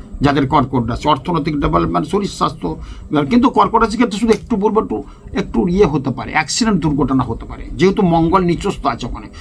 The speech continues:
মঙ্গল রক্তপাতের কারক গ্রহ, বাইক থেকে খুব সাবধান, বিভিন্ন দিক থেকে বাইক অ্যাক্সিডেন্ট দুর্ঘটনা হতে পারে, একটু বাথরুমে পড়ে গিয়ে হাত পা ভাঙতে পারে, একটু সাবধান সতর্কতার মধ্যে থাকবেন।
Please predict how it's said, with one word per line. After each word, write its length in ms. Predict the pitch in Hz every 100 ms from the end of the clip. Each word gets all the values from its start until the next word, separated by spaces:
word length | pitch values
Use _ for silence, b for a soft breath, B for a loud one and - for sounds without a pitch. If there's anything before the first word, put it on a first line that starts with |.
| B
মঙ্গল 340 | 147 175 190 208
রক্তপাতের 680 | 190 147 - 208 196 190 139
কারক 240 | 123 120
গ্রহ, 180 | 110 113 - B B -
বাইক 360 | 165 208 226 - -
থেকে 200 | 214 185
খুব 160 | 185
সাবধান, 500 | - 180 170 160 214 B B -
বিভিন্ন 340 | 196 247 247
দিক 260 | 185 214 -
থেকে 220 | 202 190
বাইক 440 | 156 160 185 190 - B B -
অ্যাক্সিডেন্ট 500 | 156 160 - 202 190
দুর্ঘটনা 460 | 151 170 170 165 165
হতে 260 | 135 135
পারে, 180 | 151 175 190 B B -
একটু 140 | 147
বাথরুমে 440 | 139 165 175 180 180
পড়ে 260 | 175 175
গিয়ে 160 | 165 175
হাত 200 | 135 -
পা 80 | 185
ভাঙতে 300 | 165 180 165
পারে, 200 | 170 190 B B -
একটু 180 | - 254
সাবধান 460 | - 196 180 196
সতর্কতার 640 | 196 180 170 170 165 156
মধ্যে 260 | 160 160 156
থাকবেন। 360 | 135 156 170